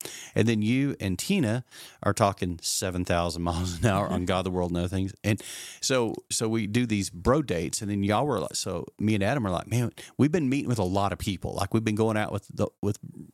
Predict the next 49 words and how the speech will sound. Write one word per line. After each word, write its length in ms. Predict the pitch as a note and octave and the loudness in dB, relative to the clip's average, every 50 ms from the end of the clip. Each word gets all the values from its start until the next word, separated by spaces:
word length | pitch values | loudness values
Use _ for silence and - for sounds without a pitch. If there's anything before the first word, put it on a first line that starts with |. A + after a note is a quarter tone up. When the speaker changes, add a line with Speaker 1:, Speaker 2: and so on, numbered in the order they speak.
| _ - | _ -4
Speaker 1:
Chris 220 | - - A2 F#2 | 0 0 0 0
and 100 | F#2+ F#2+ F#2+ | 0 0 2
Brandy 400 | A2+ B2 B2 A#2+ A#2 A2 G2+ F2 | 2 2 2 0 -2 -2 -2 -4
and 80 | F2 | -4
Trey, 440 | - - C3+ B2+ B2 B2 A#2 A#2 A2+ | -2 0 2 2 2 2 0 0 0
and 80 | G2+ F#2 | -2 -2
then 80 | F2 | -2
we 80 | F2 F2+ | -4 -4
went 180 | F#2+ F#2+ G2 G2+ | -2 -2 -2 0
out 160 | G2+ F#2+ B1 | 0 0 0
with, 180 | E2+ F#2+ - - - - - - - - - - | -2 -2 -4 -6 -8 -16 -14 -14 -16 -16 -6 -2
uh, 140 | - E2 - - | 0 0 0 2
Peggy 640 | - G#2+ A2+ A2+ A2 G#2+ G#2+ G#2+ A2 A2 A2 G#2 F#2 | 2 2 2 2 0 0 0 0 0 0 0 0 -2
and, 300 | F2+ F2+ E2+ - - - - - | -2 -4 -4 -4 -6 -8 -6 -4
and 160 | F#2 E2+ E2+ | -4 -4 -2
Tim, 420 | - - - B2 A#2+ A#2 A2+ A2+ G#2 | -2 0 2 2 2 2 2 0 0
and 100 | F#2+ G2+ | 0 0
all." 160 | G2+ - B2 | 0 0 -2
So 120 | - - A#2 | -4 -2 0
we 160 | A2+ A#2 A#2 A#2 | 0 0 0 0
keep 200 | - - - - | 0 -2 0 2
going 180 | B2+ C3+ C#3 | 2 2 2
out 80 | C#3 E2+ | 2 0
with 60 | G2+ A2+ | 0 0
all 60 | A2 | 0
these 140 | G2 F2+ E2 | 0 -2 -2
groups. 460 | - - D3 E3 D3+ A#2+ - - - - - - - - - - - - - - - | 0 0 2 2 2 0 -2 -6 -8 -10 -12 -18 -20 -20 -18 -18 -20 -20 -10 -2 2
And, 340 | A2 A2+ A2+ G#2+ G#2+ G2+ G2+ | 2 4 4 4 2 2 2
uh, 160 | F#2+ F2+ - - | 2 0 -2 -2
we're 160 | - G2+ A2 | 0 0 2
Speaker 2:
The 100 | A2+ - | 2 2
Speaker 1:
like, 40 | E3+ | 2
Speaker 2:
Mandels. 720 | G3 F#3 F#3 F3+ F#3 F3 E3 E3 E3 F3+ G#3+ - - - - | 2 0 0 0 0 0 0 0 -2 -4 -4 -6 -4 0 2
Speaker 1:
and 100 | A#2 A#2+ | 2 2
the 60 | A2 | 2
Mandels, 500 | A2 A2 G#2+ G2+ G#2+ G#2+ A#2+ C#3+ C#3 B2 | 2 2 0 0 0 2 2 0 -2 -2
you 140 | A#2 F#2 F#2+ | -4 -4 -2
hung 200 | G2+ A2 A2 A2 | 0 0 0 0
out 140 | A2+ - - | 0 -2 -2
with 120 | G2 - | -2 0
Speaker 2:
Came, 280 | - G#2+ F#3 F#3 F3+ - | 2 2 2 2 0 -2
Speaker 1:
them. 160 | - - - - | -4 -8 -6 -2
Speaker 2:
came 180 | - F#3 F#3 | -2 0 0
back 280 | F3 E3+ E3 F#3 - - | 0 0 -2 -2 -4 -6
from 300 | - - E3 E3 D#3+ D#3 | -4 -2 -2 0 -2 -4
Speaker 1:
So 20 | - - | -4 -2
we're 100 | D#3+ E3 | 0 0
Speaker 2:
Nashville. 300 | D#3+ - B2 B2+ D3 D3 | 2 2 2 2 2 2
Speaker 1:
like, 220 | C3 A#2 G#2 G#2 | 2 0 0 -2